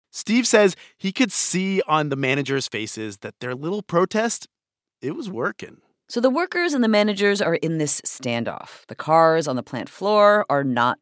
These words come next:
Speaker 2: being assembled. Finally, the managers say, "Okay, they'll think about it." By the end of the day, they're like, "Fine, you don't have to use your paid days off."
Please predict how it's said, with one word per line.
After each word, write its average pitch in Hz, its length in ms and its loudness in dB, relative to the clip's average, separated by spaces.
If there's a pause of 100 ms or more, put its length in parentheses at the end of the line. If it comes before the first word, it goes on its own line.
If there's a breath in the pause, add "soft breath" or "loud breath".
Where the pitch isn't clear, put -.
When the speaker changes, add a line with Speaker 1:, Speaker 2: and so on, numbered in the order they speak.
Speaker 2:
being 113 180 -6
assembled. 95 580 -12 (500)
Finally, 269 520 2
the - 180 -6
managers 202 400 -2
say, 214 360 2 (540 soft breath)
"Okay, 180 260 -4 (380)
they'll 180 100 2
think 180 200 -2
about 101 260 -8
it." - 120 -20 (460)
By 165 100 2
the 208 120 2
end 247 100 4
of 262 80 0
the 269 60 -2
day, 277 300 0 (380)
they're 226 120 2
like, 226 160 2
"Fine, 208 460 4 (240 soft breath)
you 180 120 -8
don't 190 400 2
have 180 260 0
to 196 80 -4
use 151 360 -2
your 143 100 0
paid 123 320 -4
days 117 220 -6
off." - 360 -10